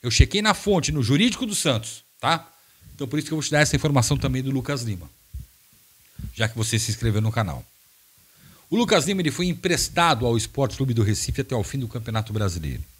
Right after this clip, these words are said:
Um contrato de empréstimo é uma cessão. O Santos não está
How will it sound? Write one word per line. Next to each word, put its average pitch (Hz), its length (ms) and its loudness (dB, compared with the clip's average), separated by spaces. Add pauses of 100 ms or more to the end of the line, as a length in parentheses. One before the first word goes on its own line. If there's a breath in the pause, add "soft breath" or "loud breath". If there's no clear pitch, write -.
(1200 soft breath)
Um 214 280 8
contrato 170 440 4
de 135 60 -2
empréstimo 156 400 -2
é 156 120 -8
uma 165 160 0
cessão. 113 520 -4 (1000 soft breath)
O 120 80 -4
Santos 185 300 2
não 170 180 0
está 110 560 2